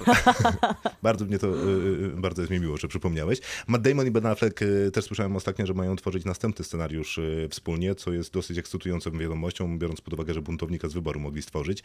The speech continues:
Speaker 1: Stworzyli już.
Speaker 2: Tak?
Speaker 1: I kręci Ridley Scott.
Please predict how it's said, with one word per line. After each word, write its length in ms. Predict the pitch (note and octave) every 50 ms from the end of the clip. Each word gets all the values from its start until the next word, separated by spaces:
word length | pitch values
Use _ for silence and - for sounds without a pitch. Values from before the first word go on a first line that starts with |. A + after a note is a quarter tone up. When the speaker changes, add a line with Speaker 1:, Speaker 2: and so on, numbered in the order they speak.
| - - - - -
Speaker 1:
Stworzyli 560 | - - - - A#2 C3 D#3+ G#3 A3+ G3+ C#3+
już. 400 | G#2+ G2+ G2+ F#2+ - - - - -
Speaker 2:
Tak? 280 | - A#3 E3+ A3+ - - -
Speaker 1:
I 640 | A#2+ A2+ A2+ A#2 A#2+ B2+ C3 C3 C3+ C3+ C#3 C3+
kręci 520 | - - C3+ B2+ B2 B2 - - C#3 C#3 C#3+
Ridley 320 | C#3 C#3 B2+ D3 D#3+ F#3+
Scott. 380 | - - - C#3 G2 - -